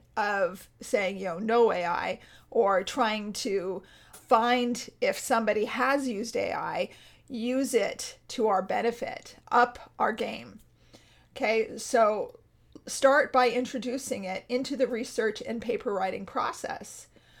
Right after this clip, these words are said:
Use A I to, you know, start your research.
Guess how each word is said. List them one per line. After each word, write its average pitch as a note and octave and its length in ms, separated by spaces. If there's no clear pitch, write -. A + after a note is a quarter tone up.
Use C4 440
A A3 140
I G#3 540
to, G#3 600
you A3 140
know, G3 360
start - 380
your A3+ 120
research. - 720